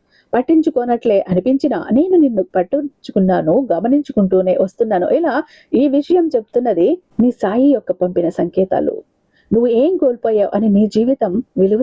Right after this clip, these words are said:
తగ్గదు బిడ్డ. నీ శ్రమ వ్యర్థం కాలేదు, నీ సాయి ఆశీర్వాదం నీకు అందింది. ఇక ఈ నెల ముగిసేలోగా నీకు నిజంగా డబ్బే కాదు, ఒక అద్భుతమైన శుభవార్త, అద్భుతమైన మార్పు నీ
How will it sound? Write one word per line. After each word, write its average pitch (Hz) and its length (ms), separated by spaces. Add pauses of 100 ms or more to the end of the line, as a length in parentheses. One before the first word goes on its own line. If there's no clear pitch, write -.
(100)
తగ్గదు 180 340
బిడ్డ. 165 180 (580)
నీ 240 120
శ్రమ 320 300
వ్యర్థం 254 340
కాలేదు, 254 480 (220)
నీ 190 100 (120)
సాయి 202 360 (500)
ఆశీర్వాదం 196 520 (100)
నీకు 185 260
అందింది. 175 400 (960)
ఇక - 160 (160)
ఈ 240 160
నెల 302 240 (180)
ముగిసేలోగా 269 720 (340)
నీకు 233 220 (200)
నిజంగా 277 460 (240)
డబ్బే 202 380
కాదు, 208 260 (480)
ఒక - 120 (420)
అద్భుతమైన 262 560 (220)
శుభవార్త, 202 520 (240)
అద్భుతమైన 208 600 (200)
మార్పు 226 360 (380)
నీ 214 160